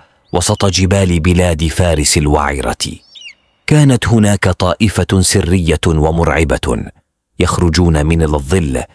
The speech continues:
يمتلكوا مهارات قاتلة وولاء لا يتزعزع لقضيتهم.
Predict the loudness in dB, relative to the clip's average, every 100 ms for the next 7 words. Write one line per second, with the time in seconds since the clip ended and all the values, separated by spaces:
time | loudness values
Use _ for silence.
0 | _ _ 0 0 2 0 2 2 4 4
1 | 4 4 2 0 0 -2 0 -2 0 0
2 | 0 0 2 2 2 2 0 0 0 0
3 | -4 -2 2 4 2 2 0 0 0 0
4 | 0 2 0 0 0 0 0 0 -2 -2
5 | -4 -6